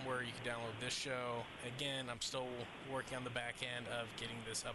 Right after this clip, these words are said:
on Stitcher and stuff like that. So it's coming. I know I keep saying it. I sound like a broken record, but it will, pretty soon it will, you'll be able to download it without having to click something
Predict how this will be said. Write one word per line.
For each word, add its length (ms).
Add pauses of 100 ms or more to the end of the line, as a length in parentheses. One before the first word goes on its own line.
on 100
Stitcher 360
and 80
stuff 260
like 160
that. 240
So 240 (460)
it's 160
coming. 420
I 80
know 140
I 80
keep 180
saying 300
it. 120
I 40
sound 180
like 80
a 80
broken 260
record, 440
but 100
it 320
will, 160 (380)
pretty 200
soon 220
it 160
will, 240 (680)
you'll 120
be 180
able 220
to 160 (100)
download 460
it 160
without 320
having 320
to 80 (100)
click 380
something 580